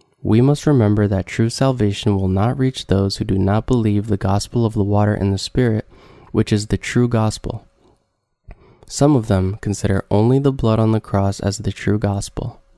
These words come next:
The undeniable truth is that believing in the blood on the cross only will not bring salvation from sins. Neither will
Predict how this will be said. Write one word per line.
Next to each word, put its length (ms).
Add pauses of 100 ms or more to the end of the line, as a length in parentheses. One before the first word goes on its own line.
(920)
The 200
undeniable 640
truth 440
is 120
that 180
believing 480
in 160
the 60
blood 260
on 140
the 80
cross 560
only 240
will 180
not 320
bring 220
salvation 520
from 200
sins. 560 (840)
Neither 380
will 360